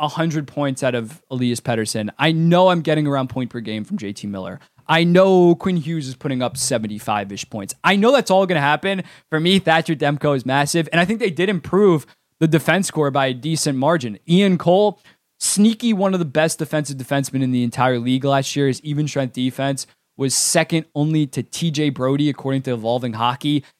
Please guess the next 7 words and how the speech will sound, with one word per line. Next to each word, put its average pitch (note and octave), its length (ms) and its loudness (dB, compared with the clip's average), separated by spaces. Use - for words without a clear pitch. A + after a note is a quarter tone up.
He's E3+ 200 4
really D#3+ 280 4
gonna C#3+ 140 2
step C3+ 380 0
in C3+ 340 0
and B2+ 120 -2
provide B2 580 -2